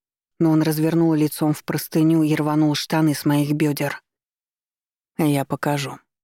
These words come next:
уперся в затылок, а я даже порадовалась, что он не видит моего лица. Потому что от чувственного прикосновения его жестких пальцев между ног глаза сами закатились, и я выгнулась.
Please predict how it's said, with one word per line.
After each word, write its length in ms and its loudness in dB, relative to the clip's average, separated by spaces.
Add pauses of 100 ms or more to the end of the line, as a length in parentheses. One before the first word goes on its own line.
(260)
уперся 480 -6
в 60 -8
затылок, 520 -6
а 40 -2
я 160 -4
даже 220 -2
порадовалась, 600 -4
что 200 -4
он 100 2
не 140 2
видит 260 -2
моего 300 0
лица. 500 -8 (880)
Потому 380 0
что 200 -4
от 80 -6
чувственного 600 0
прикосновения 880 0
его 200 -2
жестких 540 -6
пальцев 460 -6
между 380 0
ног 360 -8 (300)
глаза 400 -2
сами 280 -6
закатились, 720 -8
и 40 -6
я 240 -4
выгнулась. 640 -6